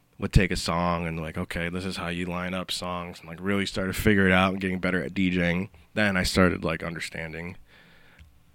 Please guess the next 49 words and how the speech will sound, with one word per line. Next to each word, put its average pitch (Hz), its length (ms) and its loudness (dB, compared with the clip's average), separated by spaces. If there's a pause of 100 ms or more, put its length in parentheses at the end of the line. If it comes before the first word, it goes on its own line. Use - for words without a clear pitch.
(220)
structure, - 600 -4
'cause - 100 2
that's 110 160 10
what 101 80 8
I 85 60 4
practiced 76 500 0
most 82 440 -4
out - 120 -8
of 85 240 -10 (220)
all 92 180 2
my, 85 360 -4 (720)
in 117 80 4
the 120 80 8
beginning, 113 340 8
I 101 60 8
was 95 80 4
just 95 120 0
like, 92 100 2
"I 92 60 4
just 98 100 0
gotta 107 160 4
get 104 120 2
structure 92 460 4
down. 85 240 -2
I 87 80 -2
don't 95 140 4
wanna 95 220 4
be, 98 320 4 (600)
I 101 60 2
don't 107 120 4
wanna 104 180 4
not 95 300 2
know 95 240 4
what 90 160 4
I'm 90 100 0
doing 87 320 0
with 85 140 -4
structures. 85 400 -2
I 82 60 -6
wanna 80 160 -8
know 78 180 -10
when 78 120 -10
the - 100 -8
intro 107 460 4
is, 98 100 4
the 92 100 -2
bridge, 101 380 2
the 95 160 0
drop, 98 500 6